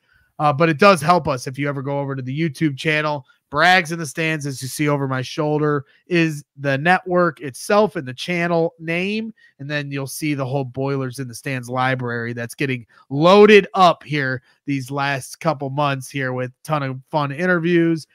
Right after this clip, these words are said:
We had Dakota Mathias on. If you didn't watch that show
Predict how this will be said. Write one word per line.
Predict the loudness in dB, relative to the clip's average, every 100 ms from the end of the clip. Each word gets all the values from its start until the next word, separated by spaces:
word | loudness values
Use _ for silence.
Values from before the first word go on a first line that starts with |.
| _
We | -8 -6
had | -6
Dakota | -6 -6 -6
Mathias | -8 -6 -2 2 2 0 -2
on. | -4 -2 -2
If | -6 -8
you |
didn't | -10 -12
watch | -6 -4 -4 -4
that | -6 -6
show | -6 -4 -2